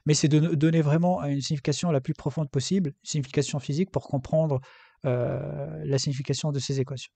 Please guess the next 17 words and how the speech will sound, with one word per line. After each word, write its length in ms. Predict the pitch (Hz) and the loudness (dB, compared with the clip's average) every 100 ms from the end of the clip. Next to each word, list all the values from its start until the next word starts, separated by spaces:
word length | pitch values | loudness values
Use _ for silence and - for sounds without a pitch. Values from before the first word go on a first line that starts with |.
| - - - _ - | -20 -20 -20 _ 0
Alors 160 | 165 | 4
maintenant, 320 | 175 190 214 - | 4 4 2 2
une 140 | 175 | 2
dernière... 340 | 170 185 185 180 | 6 6 6 4
Appli-, 220 | 165 170 160 | 2 0 0
euh, 680 | 147 143 139 135 135 139 139 147 - - - - 143 | 2 2 0 0 -2 -4 -8 -12 -18 -20 -20 -12 -6
donc 180 | 143 139 | -4 -2
on 60 | 143 | 2
va, 140 | 147 | 4
euh, 300 | 165 147 151 | 2 -2 -4
un 100 | 160 | -2
bonus. 420 | 143 135 180 240 - - - _ _ | 2 4 4 2 -2 -16 -20 _ _
On 60 | 160 | 2
va 80 | 170 | 4
essayer 280 | 175 190 180 | 8 8 8
de, 120 | 165 | 6
euh, 640 | 180 190 151 139 143 - | 4 2 0 0 0 -4